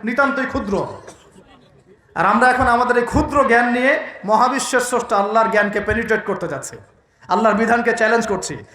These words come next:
আল্লাহর বিধান কোরআন সুন্নাহর বিরুদ্ধে চ্যালেঞ্জ করছি, বিভিন্ন কলাম লিখছি, বই লিখছি, বক্তব্য দিচ্ছি, লিখছি না?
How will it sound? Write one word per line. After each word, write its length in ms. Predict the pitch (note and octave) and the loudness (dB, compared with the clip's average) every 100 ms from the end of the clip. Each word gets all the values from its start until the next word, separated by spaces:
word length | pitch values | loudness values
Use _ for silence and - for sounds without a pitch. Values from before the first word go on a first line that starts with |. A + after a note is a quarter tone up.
| - | -6
আল্লাহর 280 | F3+ G#3+ A3 | -2 0 0
বিধান 320 | A3 A3+ A3+ | 0 0 0
কোরআন 240 | G#3+ A3+ A3 | 2 2 2
সুন্নাহর 360 | A3+ A3 A3+ A#3 - - - | -2 2 2 0 -6 -12 -16
বিরুদ্ধে 360 | F3 A#3 G#3 A#3 | -8 -4 -2 0
চ্যালেঞ্জ 320 | A3+ A#3+ A#3+ | 2 2 2
করছি, 220 | A#3 A3+ | -2 -2
বিভিন্ন 320 | A3+ A#3 A#3 A#3 | -2 0 0 2
কলাম 360 | A3+ A3+ A3+ | 2 2 2
লিখছি, 380 | A3 A3 G3 D#3 - - | -2 -4 -8 -10 -12 -4
বই 180 | A3 A#3 | 0 0
লিখছি, 520 | A#3 - G3 C#3 - - | -2 -6 -6 -8 -10 -6
বক্তব্য 360 | G#3 - A3+ | -4 -2 0
দিচ্ছি, 280 | A3 G#3 D#3+ | 0 -2 -4
লিখছি 240 | C#3 E3 | -6 -4
না? 100 | A#3 | -2